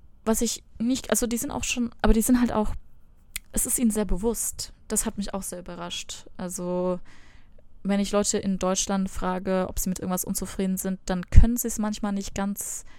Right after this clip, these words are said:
mm, beschreiben oder sie wissen nicht genau, was es ist. Aber hier die Leute wissen <laughs> genau, womit sie unzufrieden sind, wenn sie unzufrieden sind. Das fand ich sehr, sehr interessant. Ähm,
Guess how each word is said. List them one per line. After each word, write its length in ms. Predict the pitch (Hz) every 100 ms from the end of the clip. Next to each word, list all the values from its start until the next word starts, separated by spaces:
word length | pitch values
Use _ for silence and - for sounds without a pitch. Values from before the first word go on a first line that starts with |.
| - - - - - - -
mm, 600 | 190 185 185 185 185 185 - - -
beschreiben 560 | - - 180 180 240 240
oder 160 | 196
sie 200 | 185 180
wissen 280 | 190 - 208
nicht 160 | 202 - -
genau, 460 | 196 185 180 180 180
was 200 | 180 -
es 180 | 175 -
ist. 360 | - 233 - - - - - -
Aber 180 | 190 180
hier 160 | -
die 80 | 226
Leute 240 | 214 208 196
wissen 200 | - 190
<laughs> 60 |
genau, 200 | 185 208
womit 300 | 196 190 175
sie 120 | -
unzufrieden 600 | - 180 - 175 185 165
sind, 280 | 165 160 160 -
wenn 200 | 190 190
sie 140 | 175
unzufrieden 560 | 175 - 170 170 160 165
sind. 340 | 165 170 - - - - -
Das 160 | -
fand 160 | 214 196
ich 100 | 190
sehr, 220 | - 185
sehr 180 | 180 170
interessant. 680 | 170 - 165 - 165 165 - - - - - -
Ähm, 680 | 180 170 170 170 170 165